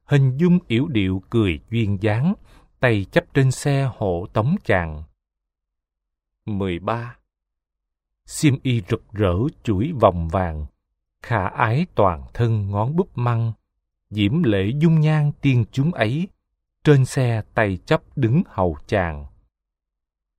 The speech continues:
Mười bốn. Vài nàng ngọc nữ lại trang hoàng, các cuộc tóc tiên kết gọn gàng, rực rỡ sẵn sàng làm đẹp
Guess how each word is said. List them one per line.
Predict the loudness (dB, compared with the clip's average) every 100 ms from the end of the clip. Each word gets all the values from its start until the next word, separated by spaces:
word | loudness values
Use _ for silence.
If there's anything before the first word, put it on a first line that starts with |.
| _ _ -10
Mười | -6 -2 -2
bốn. | -2 -4 -4 -10 _ _ _ _ _ _ _ _ _ _ _
Vài | 0 2 2
nàng | 2 0 0
ngọc | -2 -2
nữ | -2 0 0 -2 -2
lại | 0 0 -2 0
trang | 0 0
hoàng, | -2 -4 -4 -8 -14 -20 _ _ _
các | -2 -2 -2
cuộc | -4 -2 -2
tóc | -4 0
tiên | 0 2 0 -6 -2
kết | 0 0
gọn | 0 2 2 0 -4
gàng, | -2 -2 -4 -10 _ _ _ _ _ -4
rực | -2 -2 0
rỡ | 0 2 0
sẵn | -2 -2 -2
sàng | -2 -2 -2 -2
làm | -2 -4 -4
đẹp | -6